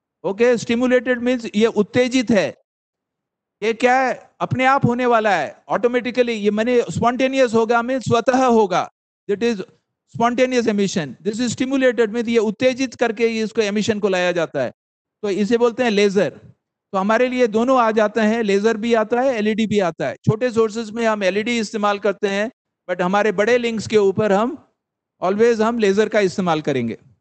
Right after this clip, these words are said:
लेजर का जो full form है वो क्या है? Light amplification by stimulated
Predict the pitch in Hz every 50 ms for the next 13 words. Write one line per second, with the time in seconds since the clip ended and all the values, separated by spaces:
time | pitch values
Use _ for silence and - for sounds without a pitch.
0 | _ _ _ _ _ _ _ _ _ _ - 165 196 220 233 247 247 233 247 240
1 | 233 226 226 196 208 214 226 208 233 247 254 254 254 254 254 240 214 220 226 226
2 | 220 240 233 233 220 226 240 254 247 214 185 180 196 220 240 254 240 247 233 214
3 | 208 208 214 202 208 208 - 220 220 220 214 - 233 226 220 208 208 190 180 180
4 | 190 196 196 - 170 - - - 233 233 247 269 269 254 240 233 214 - 208 202
5 | 202 196 180